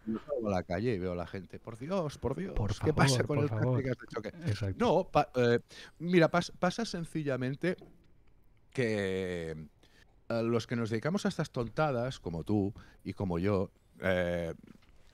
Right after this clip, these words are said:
Speaker 1: es decir, no, tontadas me, no me refiero al, al, al objeto en sí mismo al que nos dedicamos, sino a, este, a hacer este tipo de actividades, de, bueno,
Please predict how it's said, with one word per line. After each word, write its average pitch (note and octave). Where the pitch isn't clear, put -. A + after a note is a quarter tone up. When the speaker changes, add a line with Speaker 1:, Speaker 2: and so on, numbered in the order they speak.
Speaker 1:
es E2+
decir, E2
no, D2+
tontadas F#2+
me, G#2
no G2+
me A2+
refiero G#2+
al, F#2+
al, F2
al F2+
objeto A2
en G#2
sí -
mismo G#2
al F2+
que G2
nos F2+
dedicamos, F#2
sino E2
a, E2
este, G2
a D#2+
hacer F2
este F#2
tipo F2+
de F2
actividades, G#2+
de, D#2
bueno, F#2